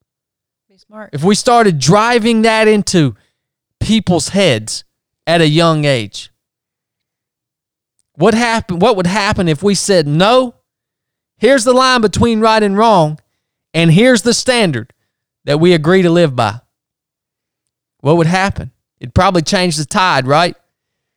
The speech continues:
Speaker 2: It'd probably change the tide. Well, guess what? It starts with you.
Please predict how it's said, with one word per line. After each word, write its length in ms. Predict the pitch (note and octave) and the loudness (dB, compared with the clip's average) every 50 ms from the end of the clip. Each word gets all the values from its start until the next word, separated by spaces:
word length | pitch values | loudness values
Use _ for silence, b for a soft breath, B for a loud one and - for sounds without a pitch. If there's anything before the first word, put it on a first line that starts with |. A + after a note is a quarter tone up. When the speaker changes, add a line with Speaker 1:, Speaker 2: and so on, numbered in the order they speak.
| _ _ _ | _ _ _
Speaker 2:
It'd 160 | - - - | -14 -10 -4
probably 320 | - F3 E3+ F3+ E3+ E3 D#3+ | -2 0 0 0 0 0 -2
change 380 | - - F#3+ F3 F3+ F3 D#3 | -2 -2 -2 -2 -2 -4 -6
the 80 | E3 D3+ | -8 -6
tide. 440 | - F3+ F3+ E3 C#3 A2 F#2 - - _ _ _ _ _ _ _ _ _ _ _ | -4 -2 0 0 0 0 -2 -6 -10 _ _ _ _ _ _ _ _ _ _ _
Well, 120 | - C3 | -8 -6
guess 340 | C3 B2+ F#3 A#3 A#3+ - - | -2 0 0 0 0 -2 -4
what? 380 | G#3 A3+ A3+ F3+ C3 - - _ _ _ _ _ _ _ _ _ _ _ _ _ | -2 0 0 0 0 -2 -6 _ _ _ _ _ _ _ _ _ _ _ _ _
It 120 | - C#3 | -8 -8
starts 400 | - - A3 A3 G#3+ G3+ - - | -4 0 2 2 2 2 0 -2
with 160 | F3 E3 D3 | -2 -2 0
you. 260 | D#3+ F#3 E3+ C3 A2 | 0 0 0 0 -2